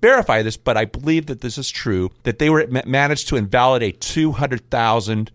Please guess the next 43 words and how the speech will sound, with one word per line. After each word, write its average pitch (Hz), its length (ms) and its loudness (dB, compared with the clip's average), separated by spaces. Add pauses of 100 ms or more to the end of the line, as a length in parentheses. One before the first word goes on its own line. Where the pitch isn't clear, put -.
non-voters 117 1000 0
off - 300 -4
the 104 180 -6
rolls, 110 440 -2
and 113 140 0
that 131 180 2
made 135 200 2
it 113 60 -4
harder 131 420 2
for 110 160 -4
them. 90 280 -2
With 226 220 2
the 175 140 0
oth-, 147 100 -4
other 160 160 0
stuff - 240 -2
they've 143 160 -2
done, 98 220 -2
they 104 80 -2
have 117 180 -2
done 131 160 0
some 123 180 -4
election 104 260 -2
reforms. 90 300 -6
That 135 240 0
plus 143 300 0
what 107 80 -6
they've 90 180 -4
done 104 200 0
in 101 80 -2
Wisconsin 101 500 -4
election 92 300 -6
reforms, 101 400 -4 (100)
reducing 110 500 -2
the, 95 140 -6
the 101 180 -8
drop 101 240 -2
boxes, 104 440 -2 (180)
allowed 127 500 2
Ron 117 280 2
Johnson 104 360 -2
to 87 80 -8
survive. 90 560 -6